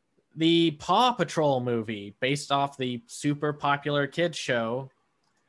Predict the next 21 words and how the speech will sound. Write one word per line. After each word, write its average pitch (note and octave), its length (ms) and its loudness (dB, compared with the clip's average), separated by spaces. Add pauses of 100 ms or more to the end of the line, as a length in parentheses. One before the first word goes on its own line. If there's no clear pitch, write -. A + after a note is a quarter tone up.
(380)
has C3+ 360 0
a C#3+ 200 2
voice E3 400 -2
cast, - 720 -6 (420)
and B2 160 -4
it's C3 200 -4
as B2 460 -2
celebrity D3 1000 -2
studded C#3 600 -2
as B2+ 360 -2
you B2+ 260 -4
would B2+ 300 -8 (180)
think F3+ 340 -6
it G#2+ 280 -8
is. - 580 -16 (1080)
Uh, A#2+ 380 2 (100)
the A#2+ 180 0
cast C3+ 460 0
includes C3 500 -4
Kim C3+ 260 -4
Kardashian, B2+ 840 -2